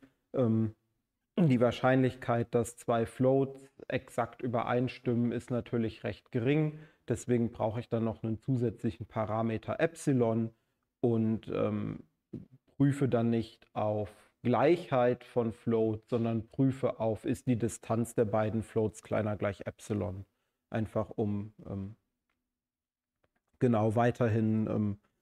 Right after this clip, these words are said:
Konvergenz erreichen zu können. Aber die Idee ist dann die gleiche. Wenn sich an genug Positionen die Floats, die da in den Einträgen stehen, in ihrer Distanz kaum unterscheiden,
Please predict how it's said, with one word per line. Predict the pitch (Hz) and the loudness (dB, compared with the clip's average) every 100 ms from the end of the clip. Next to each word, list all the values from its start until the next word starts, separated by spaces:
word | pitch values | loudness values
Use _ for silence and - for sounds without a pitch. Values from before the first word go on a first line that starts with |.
| _ | _
Konvergenz | - 117 113 117 113 - | 0 2 2 0 -2 -2
erreichen | 120 135 147 135 | 2 4 4 0
zu | 120 117 | 0 -2
können. | - 107 110 | 0 0 0
Aber | 104 110 | 2 0
die | 107 110 | 0 2
Idee | 123 107 123 127 | 2 4 4 4
ist | 120 - | 2 0
dann | 113 110 107 _ _ _ | 0 0 -4 _ _ _
die | 131 | 0
gleiche. | 113 113 117 117 123 113 | 4 4 4 4 0 4
Wenn | 143 170 | 6 6
sich | 143 147 - - | 4 2 0 0
an | 131 127 | 2 2
genug | 123 135 165 160 - | 4 4 4 2 0
Positionen | 139 123 127 - - 123 123 123 120 120 117 - - _ _ | 2 4 2 0 2 4 6 6 4 4 0 -8 -20 _ _
die | 127 127 123 123 123 | 4 6 6 6 2
Floats, | - 131 131 135 - | 2 6 6 4 -2
die | - 123 | 2 4
da | 117 120 | 6 4
in | 120 | 4
den | 120 | 2
Einträgen | 120 120 120 - 117 117 113 | 2 2 2 0 0 0 0
stehen, | 107 - 120 113 113 113 110 - - - | -4 -2 2 4 4 0 -2 -12 -18 0
in | 131 | 2
ihrer | 127 120 120 | 4 4 2
Distanz | 117 117 - 113 120 113 - | 2 -2 -2 0 0 -2 -6
kaum | - 120 123 | 0 2 2
unterscheiden, | 107 110 110 - 104 107 107 107 | 0 -2 -2 -4 -4 -4 -2 -4